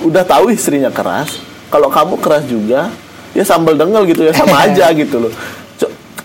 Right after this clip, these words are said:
Speaker 1: kecuali coba kamu ngelunak, works kok gitu loh.
Speaker 2: Ah, benar.
Speaker 1: Ben-, eh, maksudnya benar kok cara itu.
Speaker 2: <laughs> Iya.
Speaker 1: Beneran loh, karena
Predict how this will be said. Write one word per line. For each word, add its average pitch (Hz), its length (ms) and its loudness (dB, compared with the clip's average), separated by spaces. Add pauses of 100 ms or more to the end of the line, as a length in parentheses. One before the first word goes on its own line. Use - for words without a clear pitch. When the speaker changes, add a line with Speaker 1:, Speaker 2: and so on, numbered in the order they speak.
(160)
Speaker 1:
kecuali 185 340 0
coba 190 280 2
kamu 202 260 0
ngelunak, 131 420 0 (380)
works 185 340 0
kok 220 280 0
gitu 135 200 -2
loh. 160 100 2
Speaker 2:
Ah, 147 420 -2
benar. 127 360 -6
Speaker 1:
Ben-, 170 260 0
eh, 196 260 2
maksudnya 175 480 0 (300)
benar 175 340 2
kok 262 160 -2
cara 180 260 4
itu. 170 340 0
Speaker 2:
<laughs> - 20 -6
Iya. 131 420 -4 (240)
Speaker 1:
Beneran 226 400 2
loh, 165 100 2 (300)
karena 247 420 2